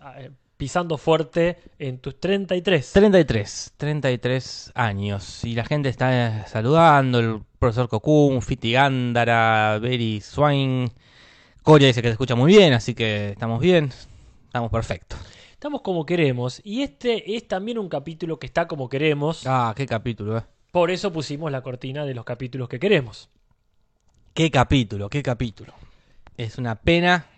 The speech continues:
Speaker 2: <laughs> que esté perdido en este mar de, de, de capítulos malos, ¿no? Como confundido ahí en
Speaker 1: Y, pero para mí al revés, es un alivio.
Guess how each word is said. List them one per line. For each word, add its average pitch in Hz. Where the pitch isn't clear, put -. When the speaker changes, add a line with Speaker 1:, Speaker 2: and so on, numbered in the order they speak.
Speaker 2:
<laughs> -
que -
esté 131
perdido 131
en 117
este 117
mar 135
de, 113
de, 104
de 110
capítulos 113
malos, 110
¿no? 135
Como 107
confundido 131
ahí 147
en 107
Speaker 1:
Y, 180
pero 170
para 196
mí 269
al 247
revés, 180
es 185
un 170
alivio. 143